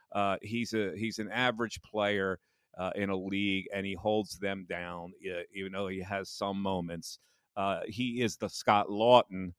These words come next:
of the Sixers, and I gotta remove him.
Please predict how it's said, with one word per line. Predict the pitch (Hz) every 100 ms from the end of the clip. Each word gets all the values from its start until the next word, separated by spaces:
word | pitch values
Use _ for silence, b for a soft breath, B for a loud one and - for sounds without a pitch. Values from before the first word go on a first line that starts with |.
| _ _ -
of | 107
the | 98
Sixers, | - - 120 - 80 65 - - -
and | 101
I | 104
gotta | 101 104
remove | 95 95 98 98 92
him. | 117 120 87